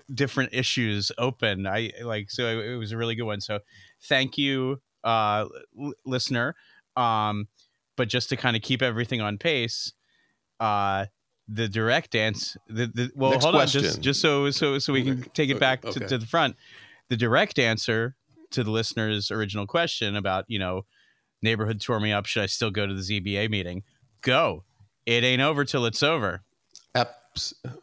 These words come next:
Speaker 1: All right.
Speaker 2: absolutely. Uh, I, get some help if you can. Uh,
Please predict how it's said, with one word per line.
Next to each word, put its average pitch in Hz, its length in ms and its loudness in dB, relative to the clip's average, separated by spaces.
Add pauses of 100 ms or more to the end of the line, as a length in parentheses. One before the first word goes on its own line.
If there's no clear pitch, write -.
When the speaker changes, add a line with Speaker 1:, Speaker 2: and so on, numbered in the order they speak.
Speaker 1:
All 107 260 -4
right. 127 100 -4
Speaker 2:
absolutely. - 640 -6 (260)
Uh, 80 400 -2 (260)
I, - 60 -10 (340)
get 131 180 4
some 123 140 4
help 120 400 4 (340)
if - 160 -8
you 90 60 -8
can. 76 320 -4 (680)
Uh, 90 380 -4